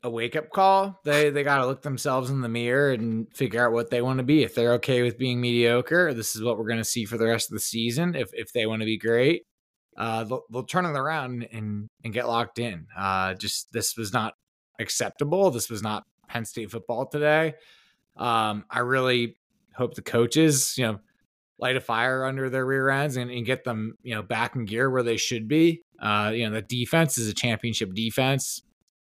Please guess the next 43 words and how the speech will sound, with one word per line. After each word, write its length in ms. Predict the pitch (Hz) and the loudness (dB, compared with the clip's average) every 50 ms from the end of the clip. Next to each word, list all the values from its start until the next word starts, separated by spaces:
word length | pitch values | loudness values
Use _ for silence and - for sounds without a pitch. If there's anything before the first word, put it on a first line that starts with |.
| _ _ _ _ _ _ _ _ _ | _ _ _ _ _ _ _ _ _
They 120 | - 123 127 | 0 2 4
looked 260 | 139 143 139 - - | 4 2 2 0 -2
like 360 | 135 131 123 123 - - - _ _ _ _ _ _ _ _ _ _ _ _ _ _ _ _ _ _ _ - | 0 2 2 2 0 -4 -18 _ _ _ _ _ _ _ _ _ _ _ _ _ _ _ _ _ _ _ -18
very 360 | 107 101 113 147 143 139 135 | -8 -2 2 2 4 4 2
mediocre 560 | 131 131 131 127 127 123 123 123 120 123 123 | 2 0 0 0 2 2 0 0 -2 -4 -6
defense 460 | 117 120 117 107 - 127 117 113 - - | -6 -6 -8 -8 -8 -8 -8 -8 -10 -10
today. 320 | 110 107 123 123 127 123 | -8 -6 -4 -2 -2 -2
The 100 | 117 123 | -4 -4
offense, 840 | 120 120 123 127 127 - 143 135 135 139 131 - - - - - _ _ _ _ _ _ _ _ _ _ _ _ _ _ _ _ _ _ _ _ _ _ - | -2 0 0 0 0 -2 -4 -4 -4 -6 -6 -8 -10 -10 -12 -12 _ _ _ _ _ _ _ _ _ _ _ _ _ _ _ _ _ _ _ _ _ _ -10
they 120 | 135 127 | -8 -6
need 160 | 127 123 123 | -6 -4 -4
to 80 | 120 123 | -4 -4
get 180 | 110 127 - - | -4 -4 -2 0
back 240 | 135 131 127 - | 0 0 0 -2
to 80 | - 117 | -4 -6
how 140 | 107 123 127 | -4 -2 -2
they 120 | 123 113 | -2 -2
looked 240 | 113 127 123 - _ _ _ _ _ _ _ _ - | -4 -4 -6 -8 _ _ _ _ _ _ _ _ -10
at 120 | 113 123 | -8 -6
the 80 | 117 135 | -6 -4
beginning 300 | 113 113 127 143 160 151 | -2 0 0 0 0 -2
of 60 | 143 | -4
the 60 | 135 | -4
season 340 | 117 - 127 120 117 127 127 | -4 -4 -4 -4 -4 -4 -4
versus 300 | 107 120 120 107 120 120 113 | -2 -4 -4 -4 -4 -2 0
West 220 | 117 120 117 - | 0 0 0 2
Virginia. 460 | 143 131 95 110 131 135 117 98 98 | 0 0 0 0 0 0 -2 -2 -2
That's, 340 | 98 117 120 - - - - | -2 -2 -2 -2 -4 -6 -6
that's 260 | - - 104 - - | -6 -10 -10 -10 -6
where 100 | 120 127 | -4 -4
they 100 | 120 120 | -4 -2
need 180 | 120 123 123 117 | -2 -2 -2 -2
to 80 | 113 | 0
be. 200 | 107 143 139 120 | 2 2 2 2
They 120 | 104 110 117 | 2 0 -2
need 160 | 120 127 127 | 0 0 0
to 160 | 123 123 117 117 - _ _ _ _ _ _ _ _ - | 0 -2 -4 -6 -8 _ _ _ _ _ _ _ _ -8
look 200 | 127 170 165 - | -6 -6 -4 -2
how 140 | 165 165 156 | 0 0 0
they 120 | 143 135 | 0 -2
looked 260 | 135 143 139 135 - | -2 -2 -4 -4 -6
against 240 | 135 131 123 120 117 | -10 -10 -10 -10 -8
Iowa. 500 | 113 117 127 131 123 107 92 87 67 - | -4 -2 -2 -2 -2 -4 -6 -10 -14 -18